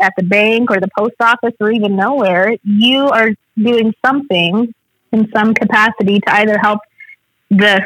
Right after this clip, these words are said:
system improve or not. And so when you really look at it inward, you get to question what your beliefs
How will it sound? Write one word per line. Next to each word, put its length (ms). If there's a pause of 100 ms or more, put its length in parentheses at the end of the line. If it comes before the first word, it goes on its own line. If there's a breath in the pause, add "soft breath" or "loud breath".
(120)
system 360
improve 640 (280)
or 160
not. 280 (640)
And 240
so 140
when 140
you 120
really 240
look 240
at 60
it 160
inward, 720
you 100
get 200
to 60
question 480
what 200
your 100
beliefs 400